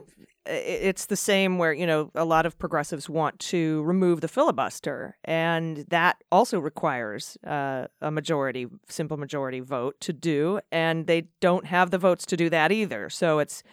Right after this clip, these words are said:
yell all you want about, you know, Joe Biden not killing the filibuster. It's not up to him, and you have to have all of the people in your caucus, uh, agreeable to do that, though Manchin has signaled he would vote for the, for the American Rescue Package, though we don't quite know the details if he's gonna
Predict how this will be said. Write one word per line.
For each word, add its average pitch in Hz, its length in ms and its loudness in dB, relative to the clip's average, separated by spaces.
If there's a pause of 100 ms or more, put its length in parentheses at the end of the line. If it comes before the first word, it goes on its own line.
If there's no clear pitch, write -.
(420)
yell 196 260 8
all 170 220 10
you 147 120 0
want 208 360 4
about, 143 440 2
you 160 140 -2
know, 123 160 -4
Joe 143 240 0
Biden 147 220 2
not 143 240 -6
killing 147 220 -4
the 135 60 -6
filibuster. 139 520 -2
It's - 140 -6
not 151 200 0
up 151 120 -4
to - 60 -4
him, 175 480 4
and 147 240 -2
you 151 60 0
have 139 200 0
to 151 60 -6
have 135 220 -2
all 139 240 2
of 139 140 -4
the 131 260 -2
people 143 320 -4
in 165 60 -2
your 143 100 -4
caucus, 202 500 -2 (560)
uh, 139 200 -4
agreeable 160 420 2
to 135 80 -4
do 214 160 0
that, 165 240 6
though 185 100 4
Manchin 185 360 0
has 175 160 0
signaled 190 360 0
he 175 120 -2
would 170 200 -2
vote 175 380 2
for 165 220 -4
the, 165 180 -6
for 160 240 -4
the 156 100 -2
American 156 300 -2
Rescue 156 300 -4
Package, 185 480 -2 (240)
though 190 100 2
we 185 80 4
don't 180 220 2
quite 180 200 2
know 175 120 2
the 165 100 -2
details 170 420 -2
if 165 120 -4
he's 165 160 -6
gonna 165 260 -2